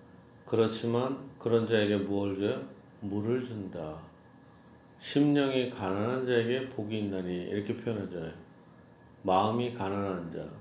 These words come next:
가난한 자에게 복이 있다. 그럼 가난하기 전까지는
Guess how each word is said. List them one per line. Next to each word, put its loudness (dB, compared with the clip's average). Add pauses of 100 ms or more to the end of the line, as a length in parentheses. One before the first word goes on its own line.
가난한 -2
자에게 0
복이 -2
있다. -6 (680)
그럼 -6
가난하기 0
전까지는 -2